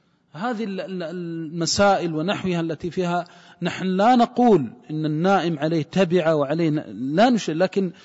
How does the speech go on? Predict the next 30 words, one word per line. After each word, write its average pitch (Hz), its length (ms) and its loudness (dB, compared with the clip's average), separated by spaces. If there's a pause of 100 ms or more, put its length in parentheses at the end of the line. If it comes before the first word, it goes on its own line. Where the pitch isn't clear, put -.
(220)
نشدد 220 520 0
في 185 180 -6
أن 208 120 -8
الإنسان 208 420 -2
لا 214 180 0
يحتاط، - 580 -2 (920)
ونشدد 190 580 0
أن 208 180 -2
البعض 214 420 0 (680)
أصبحت 196 560 -6
مسائل 226 480 -8
الأعذار 196 500 -4
عنده 165 480 -12
حتى 262 280 -10
في 277 140 -6
فتواه 180 500 -2 (500)
كأنه 254 520 0
أمر 208 380 0
هكذا، 196 840 -2
أمر 214 140 -2
سهل. 165 360 -2 (720)
ولذلك 196 560 2
ينبغي 226 420 4
كلما 233 480 2
جاء 190 260 0
العذر 208 460 -2
أن 220 100 -4
يضبط 214 380 -4
بالضوابط 202 480 -4
الشرعية، 165 580 -10